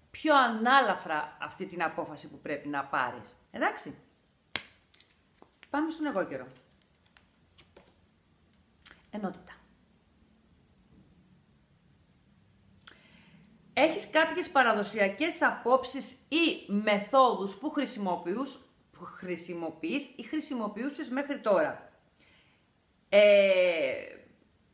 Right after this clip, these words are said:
αναζήτησε κάποιους ή, ή χρειάζεται να τους αναζητήσεις και να κάνεις παρέα με κάποιους ανθρώπους που θα σε καταλάβουν, θα, ε, έχουν τις ίδιες απόψεις με σένα, θα είναι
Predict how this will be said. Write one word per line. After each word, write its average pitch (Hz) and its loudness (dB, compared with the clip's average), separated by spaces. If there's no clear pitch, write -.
αναζήτησε 247 2
κάποιους 330 2
ή, - -2
ή 349 -4
χρειάζεται 285 4
να 185 -2
τους 175 -12
αναζητήσεις 170 -8
και 226 0
να 208 4
κάνεις 311 0
παρέα 180 4
με 185 -4
κάποιους 302 0
ανθρώπους 247 0
που 247 -14
θα 208 -10
σε 202 -12
καταλάβουν, 180 0
θα, 185 2
ε, 180 2
έχουν 262 -2
τις - -8
ίδιες 330 -2
απόψεις 196 0
με 170 -6
σένα, 170 -4
θα 277 0
είναι 294 2